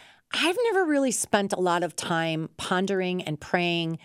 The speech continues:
journaling about the precious blood of Jesus. And so this was a really good exercise for me personally to just go back, think of my own story about how important blood is on a both human and spiritual level,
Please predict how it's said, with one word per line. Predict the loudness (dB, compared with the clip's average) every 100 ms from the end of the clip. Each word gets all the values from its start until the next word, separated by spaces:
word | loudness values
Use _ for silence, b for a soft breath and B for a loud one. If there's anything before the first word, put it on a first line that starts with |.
| b
journaling | -2 4 4 4 0 0 -2 -2
about | 0 2 0
the | -2
precious | -4 -2 0 0 -4
blood | -2 0 2 0 -2
of | -4 -4
Jesus. | -4 -2 -2 -4 -4 -6 B B B B
And | 2
so | 4
this | 2 2
was | 2
a | 2
really | 2 2 2
good | 4 4 6
exercise | 0 2 0 4 4 2
for | 4 4
me | 4 4 6 4 2 -2
personally | 0 0 2 0 0 -2
to |
just | -2 -2 0
go |
back, | 2 2 2
think | -2 -4
of | 0
my | 0
own | 0 -2
story | 0 4 6 4 2 B B B
about | 0 4
how | 4 2
important | 2 0 2 2 2
blood | 4 4 4 2
is | 4 4 6 4 0 -8 B B -2
on | 0
a | 4
both | 4 2
human | 2 0 2 2 0
and | 0 0 2
spiritual | -2 0 0 2 0
level, | 2 4 4 2